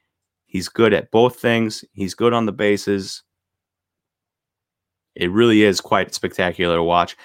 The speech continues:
So if you're invested in Ohtani, hold on probably. Hold on and see where this goes, because we're talking about a guy that as he builds innings, right, on his arm,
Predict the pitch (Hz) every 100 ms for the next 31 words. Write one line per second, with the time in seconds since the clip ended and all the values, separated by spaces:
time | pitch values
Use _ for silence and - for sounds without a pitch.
0 | _ - 147 165 170 143 143 147 160 135
1 | 131 123 135 127 127 123 120 _ _ _
2 | _ _ _ _ _ _ _ _ _ _
3 | _ _ _ 139 165 139 156 160 101 82
4 | 78 60 - _ _ _ - 143 135 131
5 | 135 143 143 _ _ 107 - 127 127 123
6 | 110 - 117 117 104 104 - 104 98 95
7 | - 117 135 135 127 120 110 110 104 101
8 | 92 - _ _ _ - 120 135 120 131
9 | 135 - - 135 156 175 - - _ _
10 | _ _ - 120 - 135 135 120 123 139
11 | 165